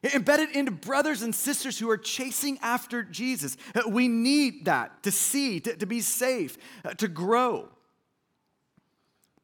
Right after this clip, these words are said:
Th-, this language of my brothers is saying something about what we are, saying something about what we need, and then lastly, we'll just finish here with, well, how do we actually get it? H-, how do we get it?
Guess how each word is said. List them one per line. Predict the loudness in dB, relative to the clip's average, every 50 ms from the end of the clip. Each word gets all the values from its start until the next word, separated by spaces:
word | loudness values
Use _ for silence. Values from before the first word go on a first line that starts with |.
| _ _ _ _ _ _ _ _ _ _ _ -2 4
Th-, | 4 4 6
this | 6 4 4 4
language | 2 2 2 2 4 2 2 2
of | 0 0
my | 2 2 2
brothers | 2 4 2 2 4 4 2 0 -2 -2
is | -4 -4 -4
saying | -2 -2 -2 -2 -2 -2
something | -2 -2 -2 -2 -2
about | 0 4 4 4 4 2 -2 -12 -20 -20 _ _ _ _ _ _ _ _
what | 2 2 2 2
we | 2 0 0 2
are, | 4 4 6 6 6 4 2 0 -2 -6 -10 -10 -10
saying | -6 -4 -4 -2 -2
something | -4 -4 -4 -2
about | 2 4 4 2 4
what | 2 0 0 0 0
we | -2 -2
need, | 0 0 0 2 2 2 0
and | 0 -2 0
then | 0
lastly, | 2 2 2 2 2 0 -2 -2 -2
we'll | -2 -2
just | -4 -6 -6 -6
finish | -4 -4 -4 -6 -6 -6
here | -4 -4 -4 -2
with, | -4 -6 -8 -10 -20 _ _ _
well, | -6 -2
how | 2 4 4
do | 4 4
we | 2 2 2
actually | 4 2 2 0 -4 -4 0 0 0 0
get | 0 -2 -2 0 0 0
it? | -2 -10 -18 _ _ _ _ _ _ _ _ _ _ _ _ _ _ _ _ _ _ _ -6
H-, | -4
how | 0 2 4 4
do | 4
we | 2 2 0
get | 0 -2 -4
it? | -6